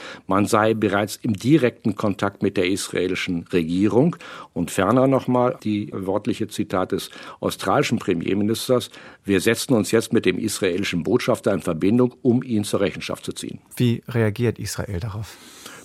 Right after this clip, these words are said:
Speaker 1: Bislang gestern Nacht soweit die Mitteilung der israelischen Streitkräfte, dass man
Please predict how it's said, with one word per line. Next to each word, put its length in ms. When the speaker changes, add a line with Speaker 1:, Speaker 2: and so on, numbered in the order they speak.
Speaker 1:
Bislang 380
gestern 500
Nacht 320
soweit 440
die 180
Mitteilung 540
der 100
israelischen 480
Streitkräfte, 720
dass 300
man 300